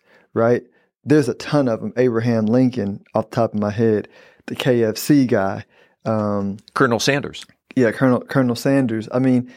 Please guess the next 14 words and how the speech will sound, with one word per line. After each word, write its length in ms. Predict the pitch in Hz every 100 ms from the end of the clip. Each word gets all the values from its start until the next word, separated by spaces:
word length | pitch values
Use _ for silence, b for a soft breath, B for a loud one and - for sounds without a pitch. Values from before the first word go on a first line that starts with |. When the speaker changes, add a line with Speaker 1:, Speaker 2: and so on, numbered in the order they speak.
| B B
Speaker 1:
the, 300 | - 127 139 123
the, 140 | 139
the, 180 | 120 131
the 180 | 117 131
level 360 | 139 170 165 151
of 120 | 151
people 500 | 180 175 170 170 170 _ -
that 300 | 123 131 123
are 520 | 123 123 120 117 113 _ _ _ _
hitting 320 | - 170 160 147
their 180 | 135
stride, 580 | 131 - 147 151 151 147 - _ _ _ -
you 120 | 123
know, 260 | 120 117